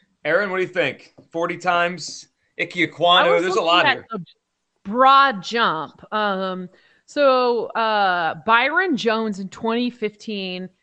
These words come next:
Speaker 2: set a world record when he jumped twelve feet, uh,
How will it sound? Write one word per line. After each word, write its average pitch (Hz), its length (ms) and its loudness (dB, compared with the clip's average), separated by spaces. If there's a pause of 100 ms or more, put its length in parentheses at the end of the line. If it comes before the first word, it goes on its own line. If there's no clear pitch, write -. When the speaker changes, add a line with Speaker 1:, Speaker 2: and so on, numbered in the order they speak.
(140)
Speaker 2:
set 247 280 0
a 208 60 0
world 233 440 4
record 208 580 0
when 196 140 -10
he 208 180 -12
jumped 202 340 -8
twelve 208 440 -4 (720)
feet, 214 340 -8 (100)
uh, 175 560 -4